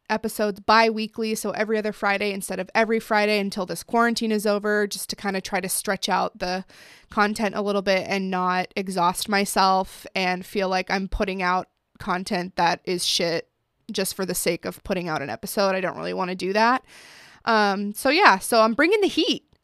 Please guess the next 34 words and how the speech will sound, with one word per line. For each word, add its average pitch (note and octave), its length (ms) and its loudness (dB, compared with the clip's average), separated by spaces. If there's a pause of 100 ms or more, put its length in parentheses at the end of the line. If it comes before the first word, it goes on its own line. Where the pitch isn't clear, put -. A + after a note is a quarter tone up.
(200)
I'm A#3 60 -6
bringing E4 280 4
the A4+ 80 2
heat E4+ 260 0
today. G3 500 -2 (640)
We're A3+ 80 2
gonna F#4 220 2
get B3 200 4
right G#3+ 520 2
into A3+ 280 0
this, F#3 540 -4
and F#3+ 840 -4 (320)
I, F#3 440 2
I'm, A3 440 2
I'm C4 160 2
nervous. B3+ 360 2
I'm A3+ 120 0
not A3 180 0
gonna B3+ 160 0
lie F#3 220 2
to A#3 40 -6
you. C4+ 140 0
This B3 160 -2
is G#3+ 80 -10
probably A#3+ 460 0
gonna A#3 180 0
be A3 100 -2
the G3 140 -2
most G3+ 240 -2
vulnerable G3 760 -2 (540)
I've G3+ 240 0
been G3 300 -2
thus F#3+ 260 -2
far, G#3+ 540 4